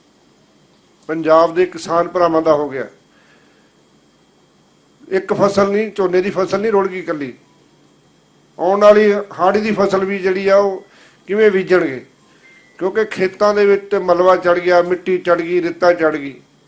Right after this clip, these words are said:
ਉਹਨੂੰ, ਖੇਤ ਨੂੰ ਤਿਆਰ ਕਰਨ ਵਾਸਤੇ, ਕਣਕ ਬੀਜਣ ਵਾਸਤੇ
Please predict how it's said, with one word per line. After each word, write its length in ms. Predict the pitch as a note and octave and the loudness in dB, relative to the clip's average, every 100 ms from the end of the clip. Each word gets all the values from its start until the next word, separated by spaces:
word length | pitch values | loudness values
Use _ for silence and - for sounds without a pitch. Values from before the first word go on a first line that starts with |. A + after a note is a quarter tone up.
| _ _ _ _ _ | _ _ _ _ _
ਉਹਨੂੰ, 500 | E3+ G3+ G#3+ G#3+ G3 - _ _ _ _ _ _ - | -8 -4 -4 -4 -8 -14 _ _ _ _ _ _ -6
ਖੇਤ 300 | F3+ F#3+ G3+ | 0 2 0
ਨੂੰ 220 | G#3 G3+ | -6 -2
ਤਿਆਰ 300 | F#3+ F3+ F#3 | 4 6 6
ਕਰਨ 260 | F#3+ F#3 | 2 0
ਵਾਸਤੇ, 380 | F#3 F3+ E3+ F#3+ | 2 2 2 -2
ਕਣਕ 280 | F#3 F#3 F3+ | -2 -2 -2
ਬੀਜਣ 300 | F3 F3 F3 | -4 -4 0
ਵਾਸਤੇ 480 | F3 E3 E3 D#3+ | 2 2 0 -6